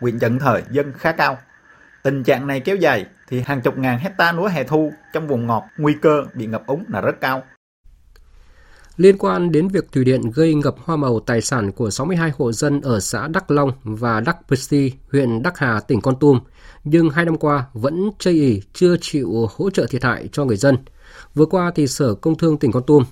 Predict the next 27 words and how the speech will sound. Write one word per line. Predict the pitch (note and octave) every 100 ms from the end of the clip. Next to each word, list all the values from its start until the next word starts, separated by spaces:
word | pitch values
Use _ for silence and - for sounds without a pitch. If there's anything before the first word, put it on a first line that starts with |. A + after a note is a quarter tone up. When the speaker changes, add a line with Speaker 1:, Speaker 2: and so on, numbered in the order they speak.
| -
Speaker 2:
đã | C3
có | F#3+
buổi | F#3 C3+
làm | A#2 A#2+
việc | B2 A2+
với | A2+ A#2 D3+
chủ | - A#2
đầu | A2
tư | - C#3+
thủy | C3+ A2
điện | A#2 - - - -
và | G2+ A#2+
quyết | G3+
định | F3 - - -
chia | - G3
phần | - C#3+
hỗ | A#2 F3+
trợ | D3+
thiệt | A#2+ A#2+
hại | A2+ - -
cho | -
người | B2+ F#2+
dân. | A#2 - _ _ - - - -
Phóng | C3 D3+
viên | D#3+
Khoa | - D#3
Điểm, | C#3